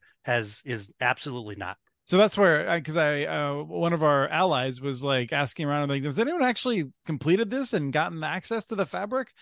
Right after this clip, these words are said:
Speaker 2: And I was like, I was like, "Oh, I think we did." Only it turned out that we had just signed the papers and nothing had actually happened yet. <laughs> So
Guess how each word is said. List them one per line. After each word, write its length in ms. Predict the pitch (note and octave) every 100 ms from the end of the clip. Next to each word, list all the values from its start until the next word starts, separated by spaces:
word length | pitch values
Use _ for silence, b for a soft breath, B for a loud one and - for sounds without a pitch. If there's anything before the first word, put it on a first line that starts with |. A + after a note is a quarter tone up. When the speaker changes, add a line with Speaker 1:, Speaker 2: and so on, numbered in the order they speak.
| b b b
Speaker 2:
And 160 | C#3+ D#3
I 140 | D#3
was 180 | D#3+ C#3+
like, 400 | E3 C#3+ B2 -
I 100 | E3+
was 120 | F3+
like, 160 | G#3 G3+
"Oh, 240 | - D#4+ E4+
I 120 | B3
think 180 | B3+ B3
we 160 | C4+
did." 280 | D#4+ G#3+ A3 -
Only 280 | F#3+ G#3 F#3+
it 120 | E3
turned 260 | F#3+ F3+
out 180 | F#3 F#3
that 100 | E3+
we 120 | C#3+ D3+
had 120 | C#3+
just 260 | C#3 C3
signed 300 | - D3+ D3+
the 60 | C#3
papers 520 | G3+ A3+ F3+ D#3+ C#3
and 300 | D3+ C#3 C3
nothing 260 | C3+ C3+ C3
had 120 | B2+
actually 320 | B2+ - C3
happened 320 | A#2+ C3 C3+ C3+
yet. 160 | C#3+
<laughs> 300 | - - -
So 380 | - - F3 D#3+